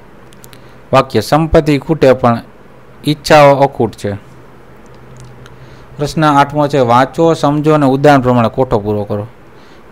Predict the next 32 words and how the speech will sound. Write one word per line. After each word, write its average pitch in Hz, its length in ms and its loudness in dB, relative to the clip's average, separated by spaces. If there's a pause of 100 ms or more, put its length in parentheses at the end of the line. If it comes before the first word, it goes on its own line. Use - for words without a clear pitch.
ચાદરની 120 1200 -2
સંખ્યા 143 680 0 (380)
બે, 113 260 -2 (520)
તો 120 60 -10
કે 117 100 -10
બે 143 280 4
ચાદરો 156 540 4
મમ્મી, 131 580 0 (1200)
મમ્મી 127 260 0
બે 123 200 2
જૂની 120 260 0
ચાદરો, 104 420 0
બરાબર. 131 280 -4 (320)
પછી 127 360 -2
માપ 123 260 4
એટલે 110 140 -2
કે 120 100 -2
અડધી, 107 400 0 (540)
અડધા 127 280 2
અડધા 131 280 2
ભાગ 117 280 2
જોડી 110 280 -2
તો 110 140 -6
અડધી 123 680 -2 (160)
ચાદરો. 131 500 0 (640)
ગુણ 131 280 2
એટલે 113 180 -2
કે 107 120 0
જૂની, 127 320 0
તો 104 200 -2
જૂની 135 400 0
ચાદરો. 107 560 0